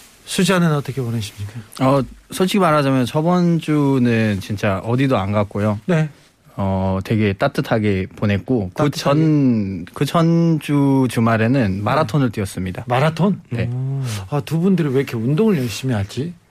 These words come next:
Speaker 2: 어, 어떻게 보면은 외국에 살다 보면 좀 스트레스 해소할 수 있는
Speaker 1: 네.
Speaker 2: 방법 중 하나 아닌가
Speaker 1: 네.
Speaker 2: 싶어요.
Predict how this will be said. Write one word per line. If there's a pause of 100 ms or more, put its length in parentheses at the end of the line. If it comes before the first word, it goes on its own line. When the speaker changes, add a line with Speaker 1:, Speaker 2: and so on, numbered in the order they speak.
(640)
Speaker 2:
어, (140)
어떻게
보면은
외국에
살다
보면
좀
스트레스
해소할
수
있는
Speaker 1:
네.
Speaker 2:
방법
중
하나
아닌가
Speaker 1:
네.
Speaker 2:
싶어요.